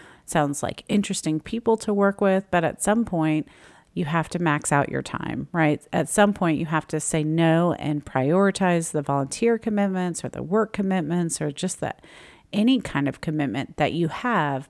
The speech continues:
because you just don't have enough time. So learning how to say no around some of those things is really helpful. And, you know, carving out an hour per day,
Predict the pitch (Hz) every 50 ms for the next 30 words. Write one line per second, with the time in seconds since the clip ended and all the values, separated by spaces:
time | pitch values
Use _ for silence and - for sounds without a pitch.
0 | _ - 156 - - - 151 147 147 156 156 151 - 160 147 - - - 147 131
1 | 123 - - 147 143 143 143 156 - - - - 120 - - 123 131 - - -
2 | 175 165 180 185 202 202 196 180 - 180 165 160 151 151 - - - - - -
3 | - - - - 185 175 170 165 160 156 151 151 151 156 156 151 147 151 143 143
4 | 147 - - 160 156 147 147 - 151 151 147 - - - 151 139 131 139 143 -
5 | 156 160 - - 160 156 147 147 139 - 156 147 - - - - 123 131 151 -
6 | - - - - - - - _ _ _ _ - 214 202 185 180 175 - - -
7 | - - 190 175 185 180 165 151 151 - - - 208 208 202 214 196 185 180 175
8 | 170 170 156 143 - 147 147 151 165 185 208 226 233 240 233 - 226 214 196 -
9 | 196 202 208 220 240 254 262